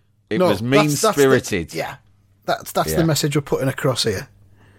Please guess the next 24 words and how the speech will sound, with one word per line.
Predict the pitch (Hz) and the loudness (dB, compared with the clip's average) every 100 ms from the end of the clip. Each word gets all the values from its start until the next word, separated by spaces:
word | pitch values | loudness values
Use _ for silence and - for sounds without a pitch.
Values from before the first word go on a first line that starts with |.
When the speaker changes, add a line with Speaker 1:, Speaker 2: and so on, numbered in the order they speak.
| _ - - - - - - - - - | _ -20 -20 -20 -20 -20 -20 -20 -20 -10
Speaker 2:
Um, | - 135 139 131 127 - - - _ - - - - - - - | -2 0 2 0 -2 -10 -20 -20 _ -20 -20 -20 -20 -20 -20 -10
which | - 190 - | -6 -4 0
one | 208 | 0
do | |
you | 185 | 0
think | 196 | -2
you'd | 175 | -2
have | 170 | -2
fancied | - 185 185 170 | 0 -2 0 0
most, | 190 143 | 0 0
Chris | - 156 | -2 -4
Coleman? | - 190 202 240 233 - - - - - - - - - - - - - | 0 0 0 0 -6 -14 -20 -20 -20 -20 -20 -20 -20 -20 -20 -20 -20 -14
Speaker 1:
Um, | 107 110 110 110 110 110 110 113 - 82 - | -4 -2 0 2 2 2 0 -4 -12 -16 -8
probably. | 101 98 87 80 | -2 -2 -2 -4
I | 80 | -4
mean, | 90 85 | -6 -10
Chris | - 101 - | -10 -12 -8
Coleman. | 107 104 95 87 82 - _ _ - - - - - - - - - - - - - - - | -4 -4 -4 -10 -12 -18 _ _ -20 -20 -20 -20 -20 -20 -20 -20 -20 -20 -20 -20 -20 -20 -16
Um, | 90 90 87 87 85 - _ _ _ - - _ _ _ - - - | -8 -6 -6 -8 -14 -18 _ _ _ -20 -20 _ _ _ -20 -20 -18
it | 98 98 104 | -10 -10 -6
was | 101 95 | -6 -6
a | 92 | -6
handsome | 107 104 - 92 87 | -6 -8 -10 -14 -8
man. | 110 90 71 | -6 -4 -8